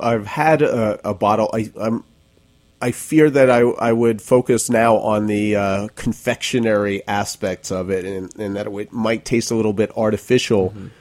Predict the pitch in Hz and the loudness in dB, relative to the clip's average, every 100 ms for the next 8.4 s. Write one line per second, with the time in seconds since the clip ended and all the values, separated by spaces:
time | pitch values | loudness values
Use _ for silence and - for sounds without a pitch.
0 | _ - 113 107 107 104 95 92 101 95 | _ -4 0 2 2 0 -2 -6 -6 -6
1 | 90 - - - 101 92 101 117 - 120 | -6 -10 -14 -4 -4 -2 0 -2 2 4
2 | 127 117 101 92 107 110 104 107 107 104 | 4 4 0 -2 -2 -2 0 0 2 2
3 | 98 110 113 113 107 104 101 101 101 - | 2 0 2 0 0 -2 -4 -4 -6 -8
4 | 104 123 - 98 92 101 131 147 131 113 | -6 -6 -4 -6 -4 0 2 4 4 4
5 | 101 92 92 92 101 95 101 104 104 98 | 2 -2 -8 -8 -8 -8 -8 -6 -4 -4
6 | 95 - 110 107 - 113 113 110 104 95 | -6 -6 -6 -6 -4 -2 0 0 -2 -6
7 | 90 95 90 - 101 98 98 104 90 92 | -8 -10 -10 -8 -8 -8 -8 -8 -8 -10
8 | 110 113 101 | -10 -8 -10